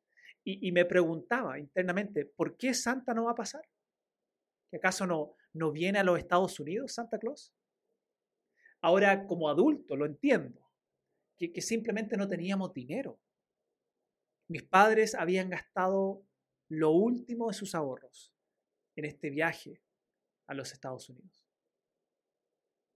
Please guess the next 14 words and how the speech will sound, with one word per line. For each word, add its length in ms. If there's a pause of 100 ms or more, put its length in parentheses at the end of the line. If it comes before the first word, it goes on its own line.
(600)
Y 100
así 180
estaban 360
los 160
ánimos 500 (640)
para 160
empezar 640 (340)
esta 280
primera 340
Navidad 440
en 100
los 120
Estados 380
Unidos. 460